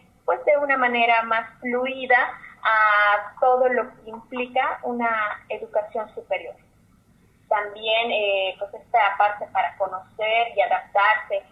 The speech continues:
al ambiente y al estilo de nuestra universidad,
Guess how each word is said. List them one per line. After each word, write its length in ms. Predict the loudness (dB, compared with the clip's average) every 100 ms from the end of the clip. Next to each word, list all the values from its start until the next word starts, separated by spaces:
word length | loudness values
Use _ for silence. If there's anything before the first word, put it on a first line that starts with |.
| -20 -8
al 180 | 0 2 2
ambiente 440 | -2 -4 -4 0 0
y 100 | 2
al 100 | 0
estilo 640 | -4 _ -18 -6 0 2 2
de 120 | -2
nuestra 460 | -2 -6 _ -4
universidad, 760 | -4 -8 -8 -8 -10 -10 -4 -2